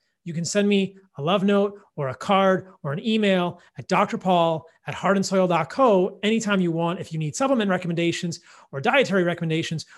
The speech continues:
or if you wanna thank me for how much better your gut is gonna feel when you get rid of kale and broccoli and spinach.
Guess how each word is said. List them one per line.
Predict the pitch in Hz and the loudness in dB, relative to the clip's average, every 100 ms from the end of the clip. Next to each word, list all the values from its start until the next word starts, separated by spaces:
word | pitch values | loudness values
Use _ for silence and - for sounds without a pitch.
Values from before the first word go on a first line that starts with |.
| - | -10
or | 175 175 | -4 -4
if | 170 | -4
you | 160 | -6
wanna | 165 | -6
thank | 151 - 240 285 | -6 0 0 2
me | 190 175 165 - _ | 0 0 -4 -8 _
for | - | -4
how | 151 | -2
much | 180 156 131 113 | -2 -2 -6 0
better | 220 240 | 2 4
your | 185 | 2
gut | 151 131 170 - | -2 -2 -2 -2
is | 151 | -6
gonna | 160 151 | -6 -6
feel | - 220 170 | 0 2 2
when | 160 160 | 0 -4
you | |
get | 147 202 | -2 -2
rid | 165 | -2
of | 160 | -4
kale | - 165 | -4 -4
and | 151 | -2
broccoli | 147 139 - 156 135 _ _ - | -2 -2 -4 -8 -8 _ _ -10
and | 147 | -6
spinach. | - 156 120 - | -4 -4 -6 -16